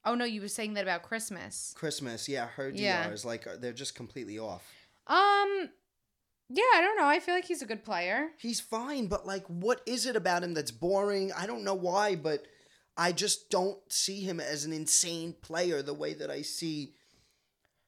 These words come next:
Speaker 2: Dan, um, Derek, and yet I actually think that he's playing a game. If you look at the facts,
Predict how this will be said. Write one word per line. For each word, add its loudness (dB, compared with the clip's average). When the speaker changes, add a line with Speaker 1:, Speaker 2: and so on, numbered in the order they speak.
Speaker 2:
Dan, 0
um, -2
Derek, 4
and -2
yet 4
I 8
actually 6
think -4
that -2
he's -6
playing 0
a 0
game. -2
If -4
you -2
look 0
at -8
the 2
facts, 4